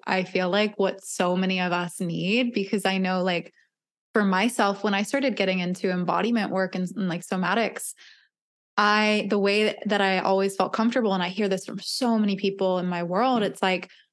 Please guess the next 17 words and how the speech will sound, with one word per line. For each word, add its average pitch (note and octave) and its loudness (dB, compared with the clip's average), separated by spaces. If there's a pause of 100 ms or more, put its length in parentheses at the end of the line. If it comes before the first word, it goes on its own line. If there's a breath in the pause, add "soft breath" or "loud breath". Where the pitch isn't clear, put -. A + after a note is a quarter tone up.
(380)
I G3+ 4
don't B3 2
want G3 -2
to G3 0
be G#3 -2
consumed - 0
by F#3+ 2
the F#3+ 0
feelings, F#3 -2
very G#3+ 4
much A#3 2
like G3+ -2
you F#3 0
said, A3+ -2
you G3+ 0
know, F#3 0
like, F3+ -4